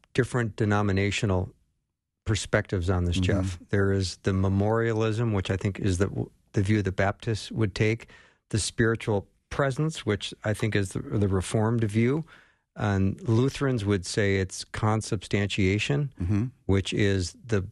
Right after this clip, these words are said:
Speaker 1: bl-, uh, the, the wine and the bread are still wine and bread,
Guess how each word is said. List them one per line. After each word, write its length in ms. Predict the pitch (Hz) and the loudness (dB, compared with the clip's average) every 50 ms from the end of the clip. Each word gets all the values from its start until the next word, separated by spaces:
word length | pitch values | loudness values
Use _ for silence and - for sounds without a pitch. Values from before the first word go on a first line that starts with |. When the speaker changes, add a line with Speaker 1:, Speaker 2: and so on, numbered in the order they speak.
| _ _ _ _ _ _ _ _ _ _ - | _ _ _ _ _ _ _ _ _ _ -2
Speaker 1:
bl-, 220 | - 104 110 - - | 0 0 0 0 -2
uh, 180 | 139 117 110 | -2 -2 -2
the, 200 | 104 104 107 98 95 _ - - | 0 0 -2 -4 -4 _ -20 -18
the 220 | 190 123 110 104 | -8 -4 -2 0
wine 460 | 92 90 101 104 110 117 127 135 131 123 | 0 2 2 2 2 2 0 0 -2 -2
and 200 | - 107 101 101 | -2 -2 0 0
the 60 | 98 | 0
bread 260 | 92 104 107 110 107 | 0 0 0 2 2
are 140 | 104 95 90 | 0 0 -2
still 320 | - - - 139 135 139 | -4 -4 -2 -2 0 0
wine 240 | 127 120 110 107 107 | 0 0 0 0 0
and 120 | 101 95 | 0 0
bread, 360 | 87 113 117 113 98 92 87 | 2 2 2 0 0 -2 -6